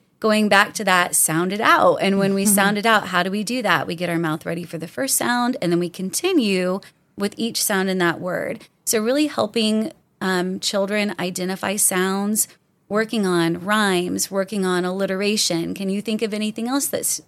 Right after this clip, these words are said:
Speaker 1: starts with the sound S? And name all of those things in the car. I mean, anything you can do with sounds and connecting those sounds to letters and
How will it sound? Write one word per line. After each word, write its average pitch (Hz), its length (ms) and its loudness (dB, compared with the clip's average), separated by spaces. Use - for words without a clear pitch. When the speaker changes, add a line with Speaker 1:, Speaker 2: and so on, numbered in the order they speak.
Speaker 1:
starts - 420 -2
with 180 100 -6
the 190 80 -8
sound 170 440 2
S? - 340 2
And 185 280 0
name 208 260 2
all 208 160 2
of 220 120 2
those 226 180 2
things 220 300 0
in 208 80 -2
the 202 80 -2
car. 185 420 -2
I - 60 -12
mean, 208 160 0
anything 262 460 -2
you 240 100 -2
can 220 160 -2
do 190 160 -2
with 190 140 -4
sounds 185 640 0
and 185 180 -8
connecting 185 460 -4
those 185 160 -2
sounds 185 400 0
to 185 100 -4
letters 190 560 0
and 180 400 -4